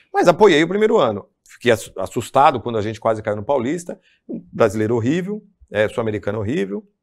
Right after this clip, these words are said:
E, ok, esperamos o segundo ano. Quando começou o segundo ano, eu falei, "Olha, não dá. É, não tem nada do que foi combinado aí, nada do que ele projetou na administração dele tá sendo cum-, cumprida."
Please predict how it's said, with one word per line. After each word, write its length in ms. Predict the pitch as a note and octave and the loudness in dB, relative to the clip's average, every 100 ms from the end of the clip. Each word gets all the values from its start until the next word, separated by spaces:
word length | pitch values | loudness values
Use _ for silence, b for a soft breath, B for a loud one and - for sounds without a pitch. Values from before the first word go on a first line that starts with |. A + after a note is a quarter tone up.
| _ _ _ _ _ - | _ _ _ _ _ -10
E, 260 | F#2+ G#2+ - _ _ _ | -4 -4 -6 _ _ _
ok, 380 | - G#2+ F2+ E2 _ _ | -8 -6 -8 -12 _ _
esperamos 560 | - - D#3 B2+ D#3+ D#3+ | -20 2 4 4 2 -4
o 60 | |
segundo 320 | D3 C3+ E3 C#3+ | -8 -6 0 0
ano. 160 | G2 | 0
Quando 180 | F2 A#3+ | -2 -2
começou 300 | A3+ D3+ - | -2 0 0
o 40 | |
segundo 220 | F3+ C#3 C#3 | -2 0 0
ano, 140 | D3+ | 0
eu 40 | |
falei, 160 | - A2+ | -2 -2
"Olha, 140 | F2 | -4
não 120 | F#2+ D#3 | -8 -8
dá. 200 | F2+ - _ _ _ _ - | -10 -12 _ _ _ _ -6
É, 160 | G2 | -4
não 140 | A2+ A#2+ | -2 -2
tem 160 | D3+ | -2
nada 240 | C3 F3+ A3 | 0 0 0
do 60 | |
que 60 | F3+ | -4
foi 100 | D#3+ | -4
combinado 480 | D#3 C3 A2+ A2 G#2 | -2 0 0 0 0
aí, 100 | G2 | 0
nada 220 | D#3 G#3 | 0 0
do 60 | |
que 60 | F3 | -2
ele 80 | D3 | -4
projetou 640 | C3+ A#2+ A2 - D3+ - | -2 -2 -2 -2 -2 -2
na 120 | G#2+ | -2
administração 500 | G#2+ A2 G#2+ G#2+ A#2 | -4 -6 -8 -8 -6
dele 120 | A#2 | -6
tá 100 | C3+ | -6
sendo 120 | C#3 D#3 | -8 -8
cum-, 240 | E3 C#3 | -10 -10
cumprida." 480 | - D3+ C3 G2 | -12 -10 -8 -8